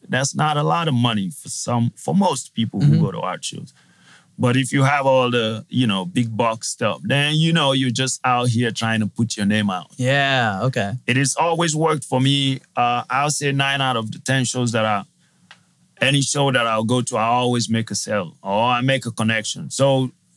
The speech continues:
Speaker 1: a lot of the times you're just there for the connection. While you're showing your stuff, interacting with people, you get ideas. Some would not buy, but they will sell you ideas that will lead to the next big sale
Speaker 2: Mm-hmm.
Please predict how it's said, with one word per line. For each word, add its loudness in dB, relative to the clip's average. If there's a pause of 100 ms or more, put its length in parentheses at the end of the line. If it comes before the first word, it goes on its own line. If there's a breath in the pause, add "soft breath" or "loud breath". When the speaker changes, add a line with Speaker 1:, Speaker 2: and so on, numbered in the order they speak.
Speaker 1:
a 0
lot 2
of 0
the 0
times 0
you're 2
just -2
there 2
for -4
the -2
connection. -2 (840)
While 2
you're 2
showing 2
your 2
stuff, -2
interacting 0
with -2
people, 2 (120)
you 2
get 2
ideas. -2
Some 0
would 2
not -2
buy, 0
but -6
they -2
will 2
sell 2
you 2
ideas -2
that 0
will -2
lead 0
to -8
the 0
next 0
big -2
sale -6
Speaker 2:
Mm-hmm. 4